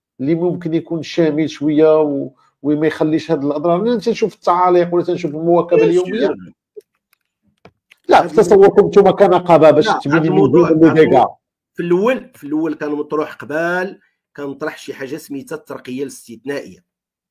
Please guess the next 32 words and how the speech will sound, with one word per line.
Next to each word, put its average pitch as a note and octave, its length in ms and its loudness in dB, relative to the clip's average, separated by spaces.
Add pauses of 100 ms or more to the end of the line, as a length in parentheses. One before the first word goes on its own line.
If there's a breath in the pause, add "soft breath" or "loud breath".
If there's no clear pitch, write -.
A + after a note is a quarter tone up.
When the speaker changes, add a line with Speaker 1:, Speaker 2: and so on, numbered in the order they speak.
(100)
Speaker 2:
باش A2+ 260 -16
الناس، F#3 500 -6 (420)
يعني، C3+ 240 -8
نحسموا D3 440 -8
الملف. E3 440 -4 (500)
ولكن G#3 580 -10 (480)
قلت: D#3+ 260 -12
"الملف D#3 420 -8
راه C#3 140 -6
ما C#3 120 -8
بداش D3 500 -4
مع، D3 500 -2
مع، B2+ 320 -8
في، C3+ 180 -12
في - 80 -16
الحوار C#3 380 -6
القطاعي C3 500 -10
الأخير". B2 540 -14 (360)
آه، B2 340 -10
ال-، A#2+ 160 -14
ال-، A#2 180 -14
الملف D#3+ 380 -4
راه C3+ 140 -4
بدا B2 300 -8
في - 180 -12
ألفين F3 300 -10
وثمنطاش، C3+ 880 -8 (120)
يعني، B2 220 -10
في C#3+ 100 -16
الحوار C3+ 380 -6
ديال B2+ 420 -8 (320 soft breath)
مع، B2+ 480 -6